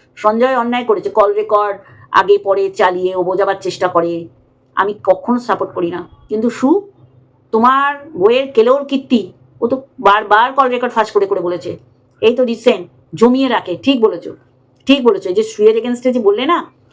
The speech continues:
যে কল রেকর্ডগুলো রাখে, ঠিক সময় ছাড়ে, এ তো সু করে, সুকে কেন বাদ দিচ্ছ? তাহলে এইগুলো হচ্ছে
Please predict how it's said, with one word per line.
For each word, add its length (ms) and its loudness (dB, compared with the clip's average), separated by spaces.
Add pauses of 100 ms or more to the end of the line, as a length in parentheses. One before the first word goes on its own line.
(280)
যে 200 4
কল 240 0
রেকর্ডগুলো 400 0
রাখে, 420 0
ঠিক 180 -2
সময় 380 0
ছাড়ে, 340 -2 (160)
এ 60 -4
তো 100 0
সু 300 2
করে, 300 0 (500)
সুকে 220 -2
কেন 180 0
বাদ 160 2
দিচ্ছ? 260 -10 (480)
তাহলে 140 -4
এইগুলো 560 0
হচ্ছে 520 -2